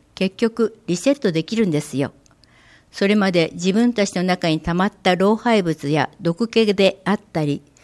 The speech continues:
様々なストレスというものを温泉に入ることによって解消できるということを彼らはもう分かっていて、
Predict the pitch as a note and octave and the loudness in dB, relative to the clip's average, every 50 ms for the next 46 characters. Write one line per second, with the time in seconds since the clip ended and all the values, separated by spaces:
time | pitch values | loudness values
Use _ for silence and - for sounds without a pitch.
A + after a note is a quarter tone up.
0 | - - - - _ _ - - G3 G#3 G#3+ G#3+ G3+ F#3+ F3+ F3 E3+ D#3+ D3+ D#3 | -20 -20 -20 -20 _ _ -2 0 2 2 2 2 2 0 -2 0 -2 -2 -2 -2
1 | D#3 - - B3 B3+ C4 B3+ - - F3+ E3+ E3+ E3+ E3+ E3 E3 D#3+ D#3 D#3 C#3+ | -4 -2 0 2 2 2 0 0 -2 0 0 0 0 0 0 0 0 0 -2 -2
2 | - - - F#3+ A3+ B3 B3 - B3+ A#3 A3+ A3 G3+ A3 A#3+ C4 B3+ A3 - F#3 | -4 -4 -2 0 0 0 0 0 0 0 0 0 0 2 0 0 0 0 -4 -4
3 | F#3 - G3 F#3+ F3+ E3+ D#3+ D3+ D#3+ - _ - F3 - - _ - F3+ G3 G3 | -4 -2 -2 0 0 0 0 -2 -4 -6 _ -4 -4 -4 -4 _ 0 0 0 0
4 | - - F#3+ F#3 E3+ F3 F3 - - A#3 A3+ G#3+ - E3 D#3 D#3+ D#3+ D#3 E3 E3 | 0 0 -2 0 0 -2 -4 -2 0 0 0 2 0 0 0 0 0 0 -2 -4
5 | - - D#3 D3 C#3+ - - _ _ - _ _ _ _ _ _ - G3 G#3 G#3 | -2 -2 -2 -2 -2 -4 -8 _ _ -20 _ _ _ _ _ _ -2 2 2 2
6 | G3+ F3 D#3 C#3+ C#3+ - - - G#3 G#3 F3 D3+ D#3 D#3 - G3 G#3 - _ - | 2 2 2 2 2 2 2 0 0 2 2 0 0 0 -2 -2 -2 -4 _ -4
7 | C#3+ C#3 - - C#3 - | -4 -4 -4 -6 -6 -6